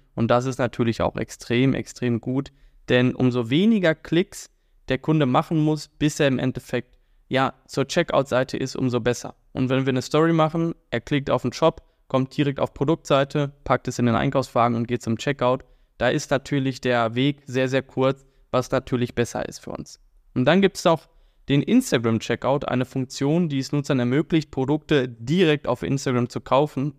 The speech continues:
ohne die App verlassen zu müssen. Also da hat sich wirklich Meta, das ist ja der Konzern von Instagram und Facebook, extrem viel einfallen lassen und das funktioniert auch sehr, sehr gut, vor allem halt,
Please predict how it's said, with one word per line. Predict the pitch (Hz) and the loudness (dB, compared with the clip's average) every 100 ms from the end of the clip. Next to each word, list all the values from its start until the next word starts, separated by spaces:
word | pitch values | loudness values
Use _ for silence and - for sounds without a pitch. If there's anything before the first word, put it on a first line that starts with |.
| _ | _
ohne | - 220 254 220 | 0 4 4 4
die | 180 170 | 2 2
App | 175 - - | 0 -4 -4
verlassen | 107 87 - | -2 -2 -4
zu | - - | -10 -8
müssen. | - - | -8 -4
Also | 120 123 123 _ _ _ _ _ - | -2 -2 -4 _ _ _ _ _ 2
da | 143 | 4
hat | 180 | 4
sich | 190 147 | 0 2
wirklich | 185 - 151 | 0 2 0
Meta, | 135 160 190 190 175 | 4 4 4 2 2
das | 139 - | 0 -4
ist | 147 | -2
ja | 151 | -2
der | 135 | -2
Konzern | 139 127 - 135 143 147 | -2 -4 -4 -2 -2 -2
von | 123 117 | -4 -4
Instagram | 131 139 131 120 117 | -4 -4 -4 -2 -2
und | 113 | -2
Facebook, | - 131 - 127 120 - | -2 -2 0 -2 -2 -2
extrem | 113 - - 143 147 | -6 -6 -2 0 0
viel | - 120 | 0 -2
einfallen | 139 131 - 117 | 0 -2 0 0
lassen | 131 - 143 | 0 2 0
und | 117 | 0
das | 120 - | -2 -4
funktioniert | 143 143 123 131 | -2 0 0 2
auch | 120 117 | 2 2
sehr, | 120 | 0
sehr | 120 | 0
gut, | 113 123 | 0 -4
vor | - - 104 | -4 -2 0
allem | 117 | 0
halt, | 113 110 | -2 -4